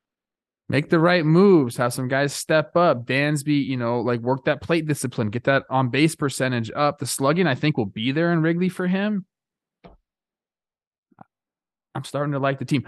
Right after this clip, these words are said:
but, but I liked the team before, and we kinda, last year, we kinda got giddy about when we were doing the, the P P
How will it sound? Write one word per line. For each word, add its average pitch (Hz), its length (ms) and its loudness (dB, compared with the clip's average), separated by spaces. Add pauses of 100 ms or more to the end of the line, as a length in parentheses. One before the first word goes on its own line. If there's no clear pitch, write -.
(160)
but, 214 380 2 (400)
but 151 380 2 (880)
I 139 140 -2
liked 160 280 -2
the 147 60 -4
team 143 320 -2
before, 143 540 -2
and 143 80 0
we 131 80 0
kinda, 156 340 0
last 131 460 -4
year, 143 240 0
we 147 100 2
kinda 135 240 0
got 131 220 0
giddy 131 300 0
about 147 220 -4
when 127 160 -4
we 120 40 -2
were 113 100 -2
doing 131 400 -2
the, 143 460 -2
the 131 80 -6
P 156 160 -4
P 151 160 -6